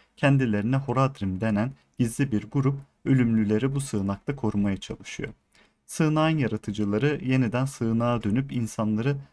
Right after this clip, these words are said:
kendi saflarına çekmeye çalıştıklarından bahsediyor ve ekliyor. Bu onların düşüşünün hikayesi.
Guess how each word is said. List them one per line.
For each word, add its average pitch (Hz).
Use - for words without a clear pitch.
kendi 120
saflarına 98
çekmeye 104
çalıştıklarından 101
bahsediyor 127
ve 135
ekliyor. 98
Bu 117
onların 107
düşüşünün 98
hikayesi. -